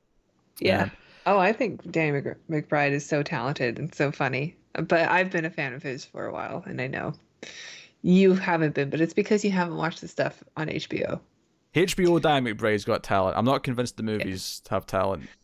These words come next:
Speaker 2: Movie Danny McBride.
Speaker 1: <laughs>
Speaker 2: I'm still skeptical on that front, but,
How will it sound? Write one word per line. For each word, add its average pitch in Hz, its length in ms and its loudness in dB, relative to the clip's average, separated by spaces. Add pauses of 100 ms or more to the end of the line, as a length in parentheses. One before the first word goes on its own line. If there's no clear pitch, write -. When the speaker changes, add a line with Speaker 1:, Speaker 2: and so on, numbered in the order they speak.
(240)
Speaker 2:
Movie 123 240 4
Danny 104 240 4
McBride. 110 560 -2 (480)
Speaker 1:
<laughs> - 420 -20
Speaker 2:
I'm 110 100 0
still 135 180 2
skeptical 123 520 0
on 110 120 0
that 104 180 -2
front, 85 320 -6
but, 98 260 -2